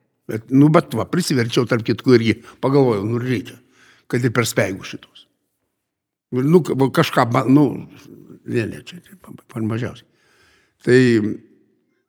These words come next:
žodžiu, kiekvieną, nu, mes su-, sutikim, kad kūryba ir darbas, ir mokymais tas pats, švietimas yra darbas.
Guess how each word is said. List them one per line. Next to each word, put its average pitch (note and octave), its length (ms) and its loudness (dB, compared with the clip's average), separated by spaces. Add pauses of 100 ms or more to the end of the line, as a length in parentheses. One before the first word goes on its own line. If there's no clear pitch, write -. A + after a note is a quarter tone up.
(800)
žodžiu, E3+ 380 2 (100)
kiekvieną, G3 580 2 (880)
nu, D3+ 120 2
mes E3 200 2
su-, F3+ 320 2
sutikim, G3+ 580 0
kad - 200 -6
kūryba D#3+ 520 0 (320)
ir B2+ 180 0 (420)
darbas, C#3 520 0
ir A#2+ 100 0
mokymais B2 600 4
tas - 180 -12
pats, - 240 -18 (280)
švietimas C3+ 760 2
yra D#3+ 160 0
darbas. - 640 -4